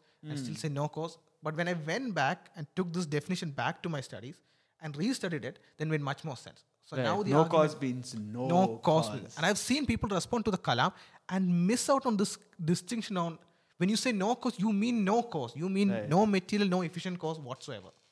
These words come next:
Speaker 2: Okay.
Speaker 1: Yeah.
Speaker 2: Wow,
Speaker 1: So
Speaker 2: that just blew my mind.
Speaker 1: <laughs>
Speaker 2: Uh.
Speaker 1: So, uh, n-, now let me get to, get to a very interesting part,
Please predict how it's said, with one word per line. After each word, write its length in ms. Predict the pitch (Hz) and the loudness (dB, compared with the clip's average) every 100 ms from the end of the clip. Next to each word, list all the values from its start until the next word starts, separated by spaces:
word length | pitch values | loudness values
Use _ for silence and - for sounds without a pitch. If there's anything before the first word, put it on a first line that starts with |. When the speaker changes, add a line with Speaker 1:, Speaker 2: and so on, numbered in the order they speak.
| 127 | -6
Speaker 2:
Okay. 280 | 120 123 123 - _ _ _ _ _ _ - | -4 -6 -10 -14 _ _ _ _ _ _ -12
Speaker 1:
Yeah. 160 | 120 104 | -6 0
Speaker 2:
Wow, 220 | 104 110 - | 0 -2 -4
Speaker 1:
So 80 | |
Speaker 2:
that 120 | 113 117 | -4 0
just 180 | 120 | 0
blew 200 | 107 110 | 4 4
my 160 | 104 104 | 4 -2
mind. 260 | 107 - - - - - - | -4 -8 -12 -16 -14 -8 -2
Speaker 1:
<laughs> 140 | 208 | 0
Speaker 2:
Uh. 520 | 226 - - 98 101 117 - - - - - | 0 -2 -4 -6 -6 0 0 0 -4 -10 -10
Speaker 1:
So, 220 | - 202 202 - | 4 6 6 6
uh, 280 | 151 147 139 - - - _ _ _ 180 | 8 8 4 0 -16 -20 _ _ _ -4
n-, 100 | - | 0
now 120 | 202 214 | 4 6
let 120 | 220 | 6
me 100 | 220 | 4
get 280 | 175 190 - | 2 2 4
to, 260 | 208 180 131 | 4 4 2
get 180 | 156 - | 0 2
to 80 | |
a 40 | 156 | 2
very 200 | 147 151 | 2 2
interesting 340 | 131 147 143 | 0 -2 -4
part, 220 | 131 95 | -4 -6